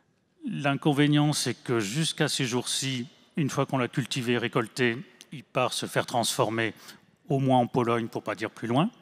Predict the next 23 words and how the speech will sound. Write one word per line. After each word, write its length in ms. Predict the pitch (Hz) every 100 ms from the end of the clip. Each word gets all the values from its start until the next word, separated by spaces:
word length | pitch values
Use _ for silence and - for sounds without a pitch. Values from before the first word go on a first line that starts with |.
| - - - - - - -
La 120 | 110
bonne 220 | 107 117
nouvelle, 400 | 113 110 127 151
c'est 240 | 135 - 107 -
que 300 | 113 104 135 _ _ _ 311
aujourd'hui, 720 | 131 110 117 107 113 117 113 - _ _ _ -
ils 200 | 113 113
ont 100 | 113
produit 520 | - 117 104 107 110
leur 160 | 104
premier 560 | - - - 123 117 113
kilo 480 | - - 120 110 110
de 160 | 101
fil 540 | 98 - - 120 101 95
de 100 | 104
lin 400 | 101 107 107 101 - _ _ _ _ -
en 180 | 127 110
Normandie, 580 | 101 101 101 98 165 247 _ -
avec 240 | 98 95
le 100 | 110
groupe, 300 | 98 107 -
euh, 180 | 104 98
Natup, 440 | 101 95 - 110